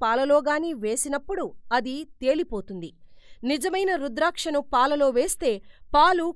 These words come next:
కొన్ని రోజుల వరకు విరగవు, చెడిపోవు.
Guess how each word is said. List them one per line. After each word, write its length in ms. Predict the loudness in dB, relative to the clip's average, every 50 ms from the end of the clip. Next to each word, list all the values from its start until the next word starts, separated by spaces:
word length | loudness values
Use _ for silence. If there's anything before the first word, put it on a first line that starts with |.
| -4 -4
కొన్ని 260 | -2 -2 0 0 0
రోజుల 440 | 2 4 2 2 2 2 -2 -2 0
వరకు 380 | 0 -2 -2 -2 -2 -2 0 0
విరగవు, 720 | -2 0 2 2 2 2 2 0 -2 -4 -2 -4 -4 -6 -6 -4 -2 0
చెడిపోవు. 460 | 0 0 -2 -4 -6 -6 -6 -8